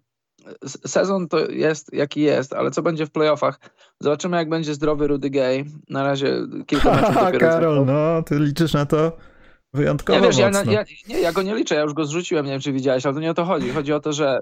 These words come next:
Speaker 1: że oni mają Rudy'ego Gaya i Eryka Pascala po to, żeby grać nimi na piątce, żeby,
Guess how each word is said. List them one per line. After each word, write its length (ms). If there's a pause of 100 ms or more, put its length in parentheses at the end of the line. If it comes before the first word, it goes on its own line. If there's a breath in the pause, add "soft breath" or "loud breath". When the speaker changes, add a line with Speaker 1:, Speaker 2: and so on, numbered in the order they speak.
Speaker 1:
że 180
oni 160
mają 240
Rudy'ego 340
Gaya 300
i 60
Eryka 280
Pascala 540 (440 soft breath)
po 120
to, 120
żeby 240
grać 340
nimi 220
na 120
piątce, 540
żeby, 520